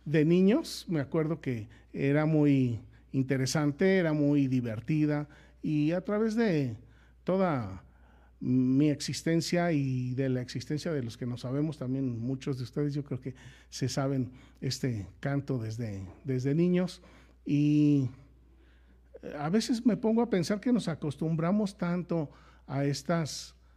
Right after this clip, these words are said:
palabras y a estas enseñanzas que muchas veces perdemos el, el sentido y el, el, el significado,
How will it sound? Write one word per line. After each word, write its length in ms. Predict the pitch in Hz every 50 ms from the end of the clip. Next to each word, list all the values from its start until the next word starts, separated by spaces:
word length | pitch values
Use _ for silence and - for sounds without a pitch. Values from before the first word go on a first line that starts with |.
| _ _ _ _
palabras 680 | - 135 135 131 139 143 151 156 156 165 170 165 143 170
y 60 | 147
a 100 | 143 143
estas 300 | 143 - - 175 - -
enseñanzas 760 | 175 165 143 - 160 160 165 165 170 170 - - 202 190 -
que 340 | - - 147 139 131 117 - - - - - - - _ _ -
muchas 440 | - - 151 175 175 - 202 156
veces 260 | 156 156 143 - 180 135
perdemos 560 | - 147 135 127 135 143 147 156 143 - -
el, 400 | 110 104 98 95 95 95 98 98 - - - _ _ - _ _ _ _ _ _ _ _ _
el 140 | - 131 135
sentido 580 | - - 147 131 - - 160 170 170 160 160 156
y 140 | 139 123 117
el, 520 | 117 117 110 107 104 101 101 101 104 - - - _ _ _ _ _ -
el, 320 | 139 135 139 147 - - - -
el 140 | 143 127
significado, 1080 | - - 135 113 113 127 127 127 127 123 - - 143 135 143 147 147 156 151 151 143